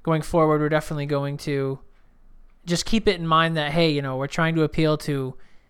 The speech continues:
grandmothers, uh, trying to keep, you know, younger kids in mind, all,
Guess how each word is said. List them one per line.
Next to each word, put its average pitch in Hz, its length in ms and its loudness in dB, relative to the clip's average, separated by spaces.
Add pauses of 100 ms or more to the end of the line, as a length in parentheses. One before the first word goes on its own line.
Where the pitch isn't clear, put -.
(480)
grandmothers, 151 1000 0 (280)
uh, 131 360 -8 (560)
trying 170 180 2
to 160 60 0
keep, 165 200 -2 (260)
you 151 100 -2
know, 143 80 -2
younger 170 400 4
kids 156 320 -2
in 147 120 -6
mind, 147 400 -4
all, 151 240 0